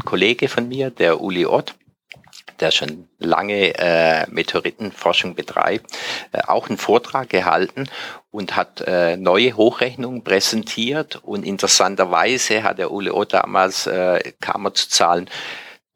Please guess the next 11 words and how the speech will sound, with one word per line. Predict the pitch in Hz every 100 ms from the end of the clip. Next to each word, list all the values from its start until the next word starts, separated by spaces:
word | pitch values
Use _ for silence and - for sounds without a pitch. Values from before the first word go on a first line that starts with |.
| _ _ -
die | 214 147 196 _ -
tatsächlich | - 98 - 110 104 - 85 - -
den | 90
Hintergrundwerten, | 87 120 160 175 - 90 87 - - 82 87 127 113
die | 92 87 85
Curiosity | - 87 87 92 - - 82
im | 76
Augenblick | 82 85 -
gemessen | - 82 82 - 92
hat, | - -
entspricht. | - - - - 98 - -